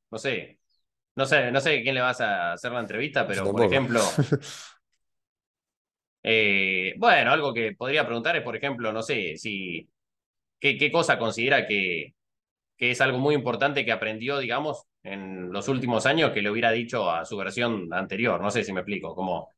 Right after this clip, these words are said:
Speaker 2: Sí.
Speaker 1: por ejemplo, qué sé yo, yo ahora con la edad que tengo, si me hubiera encontrado conmigo a los veinte años,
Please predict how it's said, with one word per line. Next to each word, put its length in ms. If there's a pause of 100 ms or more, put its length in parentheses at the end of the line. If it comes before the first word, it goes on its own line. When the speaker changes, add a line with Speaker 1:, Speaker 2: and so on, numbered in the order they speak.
(200)
Speaker 2:
Sí. 140 (120)
Speaker 1:
por 140
ejemplo, 260
qué 100
sé 100
yo, 260
yo 140
ahora 400
con 120
la 80
edad 120
que 100
tengo, 260
si 80
me 60
hubiera 180
encontrado 440
conmigo 760
a 100
los 100
veinte 280
años, 360